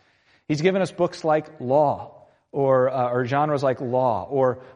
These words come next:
poetry, or wisdom books. Uh, there's historical books, and there's your Gospels, which is, uh, both, uh, history and then looking at the teachings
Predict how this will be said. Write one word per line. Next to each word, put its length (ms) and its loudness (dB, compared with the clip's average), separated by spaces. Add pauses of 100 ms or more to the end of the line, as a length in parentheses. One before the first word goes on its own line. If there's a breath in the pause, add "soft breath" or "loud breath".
(120)
poetry, 680 -2
or 420 0
wisdom 540 -2
books. 500 -14 (400)
Uh, 200 -6
there's 260 2
historical 720 0
books, 400 -6
and 120 -4
there's 220 0 (240 loud breath)
your 140 2
Gospels, 600 2
which 220 -4
is, 240 -4 (240 loud breath)
uh, 260 2
both, 400 0
uh, 180 -2
history 560 0
and 100 0
then 160 -2
looking 320 -2
at 100 -6
the 80 -8
teachings 720 -8